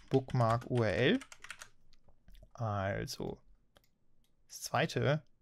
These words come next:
View, was in diesem Layout drin ist. Und, ähm, nehme diese beiden Inf-, äh, Views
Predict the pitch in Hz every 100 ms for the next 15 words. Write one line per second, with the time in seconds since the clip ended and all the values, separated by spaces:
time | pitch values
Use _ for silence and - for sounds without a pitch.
0 | _ - 135 127 139 175 180 131 143 131
1 | 135 127 123 - 131 127 135 143 220 -
2 | - _ _ - - - _ _ - -
3 | - _ _ - 180 233 - - _ _
4 | - 143 143 143 147 - _ - - 135
5 | 147 208 185 143 139 131 139 156 147 131
6 | 127 139 135 127 120 127 151 269 -